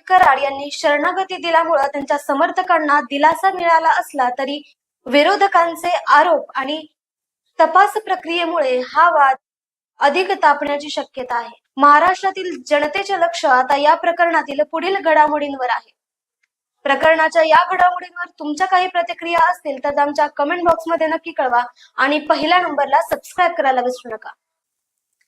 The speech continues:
बीड जिल्ह्यातील संतोष देशमुख हत्या प्रकरणानंतर चर्चेत आलेले वाल्मिक कराड यांनी अखेर पुण्यातील सीआयडी कार्यालयात स्वतःहून पोलिसांसमोर शरणागती दिली.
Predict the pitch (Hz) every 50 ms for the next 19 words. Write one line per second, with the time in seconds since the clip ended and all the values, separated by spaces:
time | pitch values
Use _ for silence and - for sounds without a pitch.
0 | _ _ _ _ _ _ _ _ - 269 254 302 330 320 392 359 381 381 370 370
1 | 370 381 381 359 311 302 320 311 - 302 302 311 294 311 392 415 381 311 285 349
2 | 339 330 - 359 381 370 - 330 330 - 349 339 339 339 339 339 339 339 330 320
3 | 320 330 349 349 339 339 311 277 269 269 269 - 294 277 285 277 349 349 - 339
4 | 339 339 339 339 339 339 330 330 320 311 311 330 - _ - 349 339 311 269 262
5 | 262 269 277 277 285 294 294 294 294 294 302 302 294 294 294 - - - _ _
6 | _ - 320 330 339 370 381 381 359 339 330 311 311 311 311 - - 330 320 311
7 | 330 359 392 403 392 392 359 339 339 349 339 349 339 330 302 285 285 294 285 -
8 | 339 277 302 - - - 302 302 302 339 359 370 359 339 302 285 302 294 - 311
9 | 294 294 359 370 - 381 370 359 359 339 302 285 311 339 339 - - 320 294 294
10 | 294 349 220 240 254 247 254 247 - 233 214 214